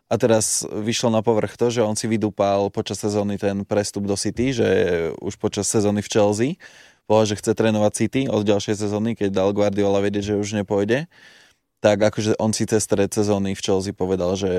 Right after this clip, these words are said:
on chce City trénovať, tak ho vtedy vyhodili a teraz musí City zaplatiť dvadsať miliónov libier Chelsea odstupné. Aj keď dostal akože padáka kvázi,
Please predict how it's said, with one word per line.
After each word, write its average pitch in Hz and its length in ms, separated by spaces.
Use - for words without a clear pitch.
on 101 200
chce - 180
City 101 240
trénovať, 98 480
tak 92 120
ho 101 100
vtedy 95 340
vyhodili 131 540
a - 140
teraz 104 340
musí 104 640
City 104 240
zaplatiť 101 560
dvadsať 101 260
miliónov 95 720
libier 92 320
Chelsea 95 300
odstupné. - 480
Aj 110 140
keď 107 160
dostal 107 320
akože 101 320
padáka 101 400
kvázi, 117 540